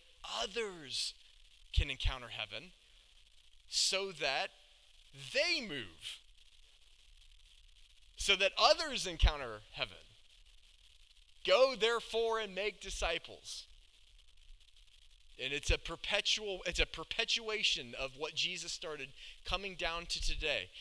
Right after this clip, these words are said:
And so this is the idea, is that this, is that this, we, if, if you under-, if we understand what I just said, clearly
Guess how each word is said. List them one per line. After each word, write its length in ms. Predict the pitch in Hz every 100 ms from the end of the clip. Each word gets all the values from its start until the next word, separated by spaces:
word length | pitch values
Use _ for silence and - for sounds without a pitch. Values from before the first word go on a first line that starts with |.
| - - -
And 120 | 160
so 180 | 185 180
this 220 | 233 254
is 100 | 240
the 140 | 247
idea, 460 | 240 214 160 247 - - - - - - - - - - - -
is 200 | 180 185
that 280 | 175 170 - - - - -
this, 220 | - - - - 135
is 140 | 170 156
that 160 | 175
this, 240 | 170 - - 180
we, 200 | 180 247 - - - - -
if, 140 | 233 -
if 160 | 196 165
you 140 | 208 -
under-, 180 | 233 240 -
if 100 | -
we 160 | 202 202
understand 520 | 220 247 - 233 214
what 100 | 202 160
I 140 | 180
just 260 | 180 202 -
said, 400 | 226 151 127 - - - - -
clearly 680 | - 190 240 240 190 151 143